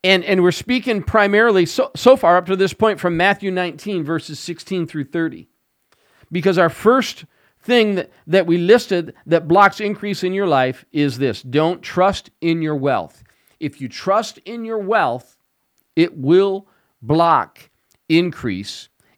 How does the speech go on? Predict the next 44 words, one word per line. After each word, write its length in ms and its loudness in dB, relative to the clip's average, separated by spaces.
in 160 -2
your 120 2
life. 280 0
So 140 -4
as 140 0
we 80 0
continue 560 -2
in 140 2
that, 220 0
we'll 120 -2
look 240 -2
into 380 -2
First 340 -4
Timothy 320 -4
chapter 400 -2
six, 600 -6
verses 360 0
seventeen 560 0
through 160 -2
nineteen. 640 -4
"Command 520 2
those 280 4
who 100 -2
are 100 4
rich 320 0
in 80 -2
this 180 -2
present 380 -2
age 260 -4
not 240 -2
to 80 -16
be 120 -2
haughty, 500 -2
nor 200 4
to 100 2
trust 420 0
in 80 -2
uncertain 560 -2
riches, 600 -2
but 140 4
in 100 2
the 100 2
living 320 2
God, 420 0